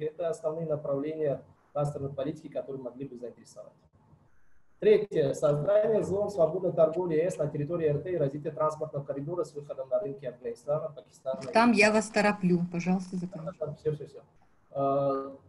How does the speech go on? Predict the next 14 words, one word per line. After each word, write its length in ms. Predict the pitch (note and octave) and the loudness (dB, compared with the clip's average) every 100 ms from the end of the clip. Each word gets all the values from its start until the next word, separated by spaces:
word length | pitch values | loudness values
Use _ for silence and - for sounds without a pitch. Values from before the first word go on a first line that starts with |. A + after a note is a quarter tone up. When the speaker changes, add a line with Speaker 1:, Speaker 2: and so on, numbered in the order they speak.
| _ _ - - - | _ _ -20 -14 6
Speaker 1:
опыт 540 | G#3+ A3+ G#3+ - - | 8 10 6 6 0
показывает, 520 | F#3+ - G#3+ G#3+ F#3 | 2 10 10 10 0
что, 680 | - - F#3+ F#3 F3+ - - | -2 -4 2 4 4 2 2
э, 400 | D#3 D#3 D3+ D#3 | 8 8 8 0
многие 300 | F3+ F#3+ F3+ | -2 0 -2
интеграционные 640 | E3 D#3 E3 - F3 E3+ C#3+ | 0 2 2 2 2 2 2
взаимодействия, 640 | E3 E3 D#3 F#3+ G3 D#3+ | 2 2 2 0 2 0
в 80 | - | 0
том 180 | D#3+ | -4
числе 300 | D3 - D#3 | -6 -6 -2
и 20 | D3+ | 0
зона 240 | D#3 D3+ | 0 -2
свободной 440 | D3+ C#3+ D3 D3 | 0 0 2 0
торговли, 720 | C#3+ C#3 D#3 F3+ F3 E3+ D3 | 0 -2 0 -4 0 -2 -2